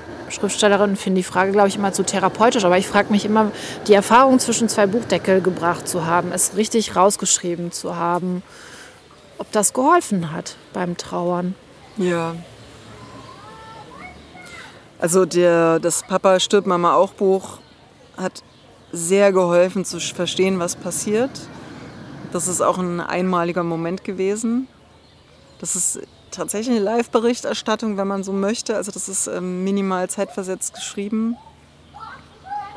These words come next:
Speaker 2: Das hätte ich nie wieder so schreiben können später.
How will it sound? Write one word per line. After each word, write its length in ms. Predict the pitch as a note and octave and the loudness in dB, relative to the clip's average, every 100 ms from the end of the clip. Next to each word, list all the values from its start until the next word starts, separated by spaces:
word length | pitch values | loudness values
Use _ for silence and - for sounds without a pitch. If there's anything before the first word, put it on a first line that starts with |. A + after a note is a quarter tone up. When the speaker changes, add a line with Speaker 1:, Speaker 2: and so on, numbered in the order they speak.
| - - - G#4+ - - - - - - - - - - _ _ - | -18 -20 -20 -20 -20 -20 -20 -20 -20 -20 -20 -20 -20 -20 _ _ -6
Speaker 2:
Das 100 | G3 | -4
hätte 140 | F3+ | -2
ich 100 | F3 | 2
nie 360 | G3+ A3 A3+ G3 | 4 4 4 2
wieder 400 | G#3+ G3+ G3 F#3 | 2 4 4 2
so 140 | F#3 | -4
schreiben 380 | - G3 F#3+ G#3 | -6 -2 -2 -2
können 200 | G#3 G3 | -4 -6
später. 480 | - G3 G#3 G#3+ | -6 -8 -6 -6